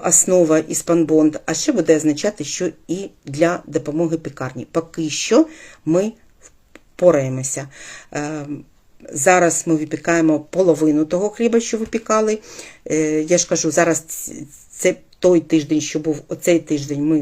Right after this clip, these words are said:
все рахуємо кожен день, щоб зрозуміти, де ми можемо ще додати, щоб можна було людям дати більше хліба. Е, от такі у нас справи. Розповіла. Але наш хліб знають уже не тільки в Херсоні.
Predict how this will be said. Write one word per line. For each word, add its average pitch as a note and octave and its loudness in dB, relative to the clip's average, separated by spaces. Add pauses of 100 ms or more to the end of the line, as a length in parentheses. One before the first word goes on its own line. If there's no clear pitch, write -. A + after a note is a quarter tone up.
все E3 2
рахуємо D3+ 2
кожен D3+ 0
день, A#3+ 4 (280)
щоб E3+ -4
зрозуміти, E3+ 2
де F3+ 0
ми F#3+ 2
можемо D#3+ 2
ще D3+ 0
додати, D#3 0
щоб D3 -8
можна F3+ -2
було C#3+ -8
людям E3 -4
дати D#3+ -6 (380)
більше E3 -4
хліба. C#3 -8 (1400)
Е, D3 -10
от A3+ 4
такі - -2
у D#3+ 2
нас D3+ 0
справи. D3+ -6
Розповіла. F3+ -2 (1120)
Але G3 8
наш E3+ 2
хліб F#3+ -8
знають E3+ 0
уже D#3 -2
не D#3+ 4
тільки D3+ -8
в C#3 -12
Херсоні. A#3 -4